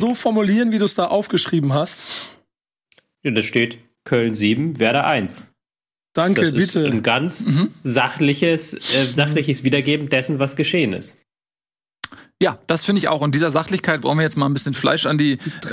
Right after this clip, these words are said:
Speaker 2: Trechte grinst.
Speaker 3: ja, an die, äh, unbefüllten Rippen klatschen. Und zwar in Form von blumigen Schilderungen, die wir zum Beispiel <clears throat> uns erhoffen von Nico Beckspin, der ja im Stadion war. Du hast dir das sicherlich als eine sehr,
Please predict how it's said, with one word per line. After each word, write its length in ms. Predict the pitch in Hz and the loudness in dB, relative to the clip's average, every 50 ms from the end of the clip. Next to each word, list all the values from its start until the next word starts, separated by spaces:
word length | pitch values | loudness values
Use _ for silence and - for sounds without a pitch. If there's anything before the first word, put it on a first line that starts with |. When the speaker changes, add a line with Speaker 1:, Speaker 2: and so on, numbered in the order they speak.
| - | -6
Speaker 2:
Trechte 260 | - - - - 180 160 | -4 -6 -6 -4 -4 -4
grinst. 540 | 151 170 160 175 156 123 - - - - _ _ _ _ - | -2 0 0 0 0 0 -4 -6 -10 -14 _ _ _ _ -2
Speaker 3:
ja, 140 | 139 135 - | -2 -2 -2
an 280 | - - - 135 135 | -2 -2 0 0 2
die, 240 | 127 127 127 127 135 | 2 2 2 2 0
äh, 320 | - - - - - - 127 - - - - - | -2 -4 -4 -6 -6 -8 -8 -10 -12 -18 -20 -8
unbefüllten 1400 | - 160 160 151 147 139 131 - - - - - _ _ _ _ _ - 170 - - 135 - - 151 151 - 160 | -2 0 2 2 2 0 0 -2 -6 -10 -16 -20 _ _ _ _ _ -14 -8 -6 -4 -4 -2 0 -2 0 0 0
Rippen 420 | 147 - 147 - 175 180 180 147 - | -2 -2 -2 0 0 -2 -2 -2 -4
klatschen. 440 | - - 147 151 - - 196 202 214 - - - - - - - 175 160 | -2 -2 -2 -2 0 0 0 -2 -2 -4 -8 -12 -10 -10 -8 -8 -8 -6
Und 200 | - 135 139 127 | -4 -2 -2 -2
zwar 300 | - - 135 135 143 143 | -2 -2 -2 0 0 0
in 100 | 131 135 | -2 -4
Form 320 | 120 - 143 127 135 147 139 | -2 -2 0 0 0 0 -2
von 500 | - 131 135 135 135 135 131 117 117 - - _ | -2 -2 0 0 0 0 0 -2 -4 -8 -14 _
blumigen 460 | - 139 135 151 185 190 196 185 175 160 | -6 -2 0 2 4 4 4 4 2 2
Schilderungen, 600 | - - 165 170 185 170 170 185 196 214 233 - _ _ _ _ - | 2 0 0 0 0 0 2 2 2 2 0 -2 _ _ _ _ 0
die 160 | 139 143 139 | 0 2 2
wir 160 | 147 143 143 | 2 0 0
zum 140 | - - 139 | 0 0 0
Beispiel 400 | 135 143 151 160 - 151 147 - - 185 214 | 0 0 0 0 0 0 -2 0 2 2 2
<clears throat> 180 | 226 180 - - | 2 2 0 -2
uns 160 | 156 160 156 | -2 -2 -2
erhoffen 360 | - 147 139 170 - - 185 165 | 0 0 -2 0 0 -2 -2 0
von 160 | - 151 151 | 0 0 0
Nico 180 | 165 160 190 | 0 0 0
Beckspin, 320 | 175 180 190 - - 185 160 | 0 0 -2 0 0 0 2
der 140 | 143 156 170 | 2 2 2
ja 120 | 180 180 | 2 0
im 100 | 156 151 | 0 0
Stadion 380 | - - 147 151 180 202 208 185 | 0 0 0 0 2 0 2 2
war. 180 | 190 202 240 - - - - - - - | 0 0 -2 -4 -8 -10 -10 -12 -8 -2
Du 100 | - 135 | 0 0
hast 160 | 156 170 - | 0 0 0
dir 60 | 170 | 0
das 200 | 165 156 151 - | 0 0 -2 -2
sicherlich 520 | - - - 139 143 151 170 151 143 139 143 | -4 -4 -4 -2 0 2 2 2 2 2 0
als 140 | 139 131 - | 0 0 0
eine 220 | 131 139 147 143 | 0 0 0 0
sehr, 420 | 127 120 147 151 139 131 131 135 | 2 2 2 2 2 0 -2 -4